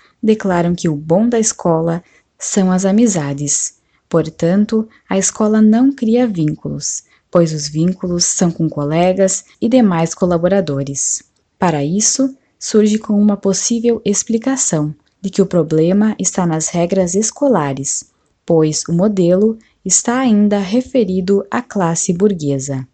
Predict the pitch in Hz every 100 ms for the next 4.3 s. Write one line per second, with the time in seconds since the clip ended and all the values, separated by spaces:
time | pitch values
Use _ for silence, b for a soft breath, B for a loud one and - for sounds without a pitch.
0 | _ _ 160 151 160 185 196 b b 226
1 | - 247 233 214 208 202 - 190 180 180
2 | 175 170 - 208 190 190 - 180 175 170
3 | 160 196 220 208 165 160 165 190 190 151
4 | 165 175 185